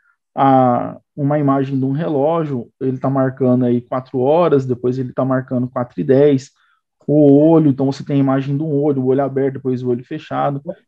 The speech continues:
e aí vai mostrando pro aluno essa sequência que a imagem pode ter.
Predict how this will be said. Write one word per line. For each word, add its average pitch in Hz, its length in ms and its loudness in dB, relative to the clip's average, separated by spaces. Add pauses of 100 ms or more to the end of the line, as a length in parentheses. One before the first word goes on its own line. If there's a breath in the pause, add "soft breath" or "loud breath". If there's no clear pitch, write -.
e 160 80 0
aí 165 140 6
vai 165 160 4
mostrando 165 480 0
pro 135 160 -2
aluno 147 500 -2 (240)
essa 160 240 -2
sequência 214 640 0
que 160 140 -6
a - 20 -2
imagem 131 480 0
pode 127 340 -4
ter. 120 300 -4